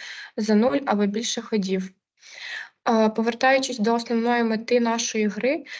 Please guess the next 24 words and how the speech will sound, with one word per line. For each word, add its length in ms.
то 100
головний 420
запит 380
можна 280
представити 580
у 80
такому 440
вигляді: 480
"Can 360
get 280
state 600
at 180
door 240
on 280
four 240
at 220
window 400
has 60
not". 360
Відповіддю 540
пролог 340
системи 440
буде 260
так. 440